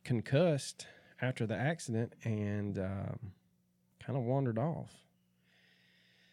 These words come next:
I don't know what the area is like, but, I mean,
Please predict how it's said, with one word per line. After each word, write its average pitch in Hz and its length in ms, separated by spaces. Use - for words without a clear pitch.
I 123 80
don't 127 140
know 120 100
what 117 180
the 101 80
area 117 240
is 98 100
like, 104 540
but, 104 500
I 110 120
mean, 101 360